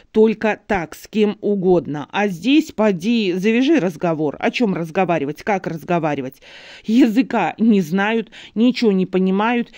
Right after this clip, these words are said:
или они думают, что там, эм, немцы будут их хватать, и там они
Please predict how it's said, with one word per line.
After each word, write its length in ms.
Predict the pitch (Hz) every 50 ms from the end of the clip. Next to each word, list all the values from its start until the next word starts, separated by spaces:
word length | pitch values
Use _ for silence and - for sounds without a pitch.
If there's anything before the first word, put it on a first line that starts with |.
| - -
или 180 | - 226 214 202
они 280 | 185 185 196 208 220
думают, 460 | 196 156 208 214 220 208 196 196 185
что 340 | - - - - 202 190 190
там, 360 | 185 190 202 196 190 185 185 -
эм, 420 | 196 202 202 196 196 196 196 196
немцы 420 | 202 214 220 220 220 - - - 196
будут 300 | 175 202 180 202 - -
их 280 | - 220 208 - - -
хватать, 760 | - 208 - - 226 202 208 208 202 - 233 233 240 240 - -
и 320 | 214 214 202 202 202 202 196
там 200 | - 208 208 208
они 320 | 208 202 214 208 208 190